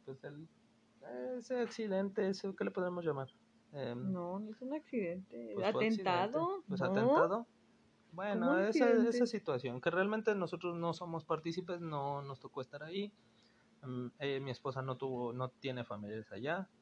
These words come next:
Speaker 1: Yo, pues, creo que sí se
Speaker 2: No.
Speaker 1: alcanzaron a salvar mis, mis amigos.
Speaker 2: <laughs> ¿Cuáles amigos?
Speaker 1: Los amigos que tengo allá, que no me conocen, pero
Speaker 2: ¿De
Speaker 1: sé
Speaker 2: tierra?
Speaker 1: <laughs> que de-, tengo amigos. <laughs> Nada más voy a dejarlo así, que tengo amigos, ¿ok?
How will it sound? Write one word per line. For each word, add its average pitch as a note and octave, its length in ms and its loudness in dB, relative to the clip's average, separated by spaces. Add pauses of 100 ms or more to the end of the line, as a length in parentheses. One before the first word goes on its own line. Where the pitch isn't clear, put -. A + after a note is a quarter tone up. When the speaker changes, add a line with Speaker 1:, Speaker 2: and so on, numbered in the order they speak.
Speaker 1:
Yo, B2+ 520 0 (960)
pues, B2+ 280 -6
creo E3+ 200 -10
que G3 120 -2
sí G#3 160 -2
se G3+ 60 4
Speaker 2:
No. F#3+ 60 4
Speaker 1:
alcanzaron F#3 340 4
a E3+ 40 -2
salvar D3+ 320 2
mis, D3+ 260 -6
mis B2 200 -8
amigos. E3+ 440 -8 (580)
Speaker 2:
<laughs> - 340 -4
¿Cuáles G#3 280 4
amigos? G#3 380 -6 (460)
Speaker 1:
Los B2 260 -10
amigos A#2 320 -6 (300)
que C3 80 -8
tengo B2 300 -6
allá, C#3 160 -4 (640)
que C3 60 -4
no B2+ 140 -2
me D3 120 -2
conocen, E3 460 0
pero G3 140 0
Speaker 2:
¿De F#3+ 80 2
Speaker 1:
sé D3 80 -4
Speaker 2:
tierra? A#3 420 2
Speaker 1:
<laughs> - 60 4
que A3+ 260 12 (380)
de-, C3 160 -4 (200)
tengo A2+ 220 -4
amigos. B2+ 420 -2 (440)
<laughs> C3 320 -6
Nada C3 240 -2
más E3+ 180 4
voy D3+ 140 4
a D3 40 0
dejarlo C3+ 260 0
así, A#2+ 180 -6
que - 100 -10
tengo A#2+ 260 -4
amigos, B2 440 -8
¿ok? G2 160 -6